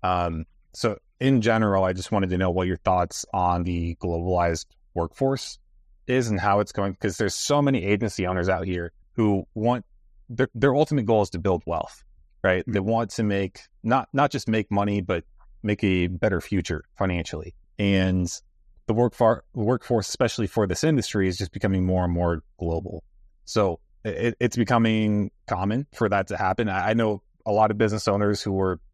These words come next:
Speaker 1: totally against it at first and at the beginning, and then either through talent shortages, um, or through financial crises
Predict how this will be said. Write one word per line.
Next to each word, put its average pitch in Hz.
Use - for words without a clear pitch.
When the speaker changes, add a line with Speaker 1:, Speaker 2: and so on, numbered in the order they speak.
Speaker 1:
totally 110
against 90
it -
at 92
first 85
and 92
at 85
the 90
beginning, 90
and 107
then 107
either 104
through 98
talent 104
shortages, 143
um, 92
or 104
through 101
financial 101
crises 113